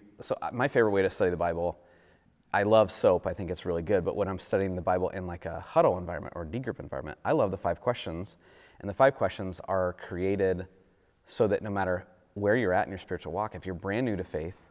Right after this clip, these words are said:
if you don't even believe yet, or if you're a seasoned veteran of faith,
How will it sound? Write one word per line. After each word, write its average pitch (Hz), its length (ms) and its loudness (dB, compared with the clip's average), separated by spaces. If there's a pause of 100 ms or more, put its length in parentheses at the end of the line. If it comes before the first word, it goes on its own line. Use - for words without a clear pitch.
(600)
if 107 140 -8
you 98 80 -4
don't 139 200 4
even 101 220 -4
believe 90 340 -4
yet, 65 240 -8 (540)
or 107 140 4
if 98 140 -4
you're 95 160 2
a 87 60 0
seasoned 95 600 -4
veteran 92 380 -2
of 82 80 -12
faith, 78 320 -8